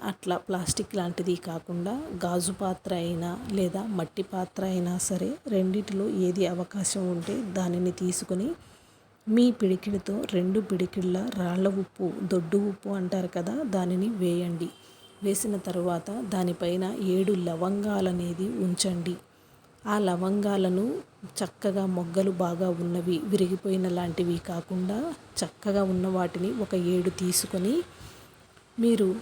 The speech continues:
అమ్మవారి పూజా మందిరంలో కూర్చుని, మీకున్న సమస్యలు ఏవైతే ఉన్నాయో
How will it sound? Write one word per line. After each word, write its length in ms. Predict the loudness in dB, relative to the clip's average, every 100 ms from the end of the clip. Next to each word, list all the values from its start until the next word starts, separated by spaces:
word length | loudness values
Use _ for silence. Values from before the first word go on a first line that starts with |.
| -2
అమ్మవారి 600 | 0 2 4 2 2 0 -4 -10 0
పూజా 260 | 2 2
మందిరంలో 560 | 2 4 2 2 2 2
కూర్చుని, 600 | 2 -2 0 0 0 0 -4 -10 -20 -8 2
మీకున్న 460 | 2 2 0 0
సమస్యలు 580 | 0 0 -2 0 0 2
ఏవైతే 520 | 2 2 0 -2 -2
ఉన్నాయో 540 | -2 -2 -2 0 -2